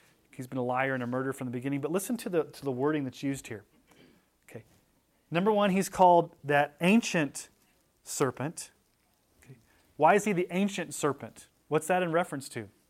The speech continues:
Genesis chapter three, where he slithered into the garden. He's called the devil.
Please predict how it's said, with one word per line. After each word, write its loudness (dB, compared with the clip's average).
Genesis -8
chapter -8
three, -4
where -14
he -10
slithered -6
into -8
the -8
garden. -10
He's -4
called 4
the 6
devil. 4